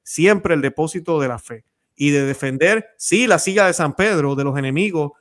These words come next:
que lamentablemente cuando vemos estos errores que vienen de cualquier silla, de un obispo, de un, de un papa, de un cardenal, de un sacerdote, lo que le hace daño es a la iglesia. Ellos tendrán que rendirle cuenta a Dios, pero lo que le hace daño es a la iglesia, que el corregirlos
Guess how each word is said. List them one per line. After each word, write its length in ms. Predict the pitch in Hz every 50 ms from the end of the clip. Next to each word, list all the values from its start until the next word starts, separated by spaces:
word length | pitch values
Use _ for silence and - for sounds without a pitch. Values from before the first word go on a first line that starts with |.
| _ _ _
que 120 | - 165 156
lamentablemente 720 | 156 156 156 151 143 160 160 180 202 208 214 214 214 214
cuando 240 | 180 165 151 147 139
vemos 320 | 139 151 170 202 214 220
estos 280 | 220 214 - - 202 - - _ -
errores 540 | 160 156 151 151 175 196 202 175 143 127 - -
que 60 | 143
vienen 300 | 135 143 160 175 180 175
de 100 | 160 156
cualquier 320 | - 139 127 - 160 175
silla, 420 | 170 - 196 196 180 156 135 123 117
de 60 | 123
un 100 | 139 165
obispo, 520 | 180 165 170 170 165 - _ 123 110 - _
de 140 | - 123 139
un, 180 | 143 151 151 - _ _ _
de 160 | - 139 143
un 180 | 135 139 147 156
papa, 540 | - _ - 156 156 156 151 - 123 113 - _ _ _ _ _ _ _
de 140 | - 123 135
un 120 | 143 143
cardenal, 500 | 143 165 165 165 165 160 151 156 160 156
de 80 | 143 147
un 60 | 135
sacerdote, 680 | - 165 156 - 175 156 139 151 160 156 160 127 120 _ _ _ _ _ _
lo 200 | - 147 160 160
que 120 | 160 160 160
le 160 | 156 147 143
hace 260 | 156 175 - - 196
daño 300 | 185 190 208 214 202 175
es 40 | 175
a 60 | 175
la 60 | 160
iglesia. 480 | 139 127 135 170 185 - - 120 - _ _ _ _ _ _ _
Ellos 440 | 131 147 190 226 214 247 240 240 240
tendrán 300 | 208 180 165 170 180 175
que 120 | 202 196
rendirle 340 | 185 185 165 175 185 175 170
cuenta 320 | 170 165 170 165 - 139
a 40 | 131
Dios, 340 | 135 170 202 170 131 - _ _ _ _ _ _
pero 180 | - 147 151 151
lo 100 | 151 147
que 80 | 151
le 80 | 143 143
hace 180 | 147 - 190
daño 200 | 180 180 190 196
es 60 | 185 185
a 20 |
la 80 | 170 147
iglesia, 340 | 151 170 165 - 147 135
que 100 | - 143
el 120 | 143 135 -
corregirlos 920 | - 160 147 139 143 143 123 170 202 233 240 233 190 139 123 120 - -